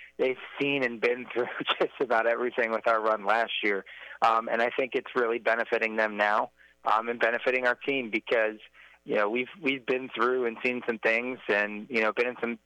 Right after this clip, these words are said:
huge situations that, you know, not a lot of teams have been a part of. And I think right now it's just making them prepared. Um, and when the big moment comes up, they don't get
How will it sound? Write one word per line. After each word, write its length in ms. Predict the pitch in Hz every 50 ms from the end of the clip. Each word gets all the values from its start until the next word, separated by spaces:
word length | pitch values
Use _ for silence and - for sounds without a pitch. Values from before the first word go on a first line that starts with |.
| - - - - -
huge 200 | 143 139 131 - - -
situations 800 | 127 - - 120 107 107 113 117 117 113 113 107 107 110 107 - -
that, 280 | 113 104 104 107 - _ _ - - _ -
you 80 | - 117
know, 80 | 117 113
not 180 | 117 120 123
a 40 | 117
lot 160 | 113 113 110
of 100 | 110 -
teams 200 | - 120 117 107 -
have 80 | 113 -
been 140 | 113 107
a 20 | 104
part 240 | - 110 107 107 98
of. 140 | 87 82 - - - _ _ _ _ _ _ -
And 360 | 104 104 107 104 101 101 101
I 180 | 98 95 110 107 - -
think 280 | 113 110 107 - -
right 220 | - 113 110 113 104
now 300 | 107 104 104 110 113 113
it's 100 | 107 - - -
just 160 | 110 - -
making 360 | 113 113 107 - 110 107 104
them 160 | 107 107 107
prepared. 640 | - - 117 104 - - 110 104 107 113 127 - - _ _ _ - _ _ _
Um, 400 | - 104 101 98 98 98 101 101 107
and 420 | 113 113 110 110 110 107 107 98 -
when 380 | 107 110 107 107 110 107 110 -
the 60 | 113
big 200 | 113 113 113 -
moment 300 | 117 110 107 110 - -
comes 200 | - 107 104 - 107
up, 140 | 104 110 _
they 120 | - 98 95
don't 180 | 104 110 107
get 160 | - 107 101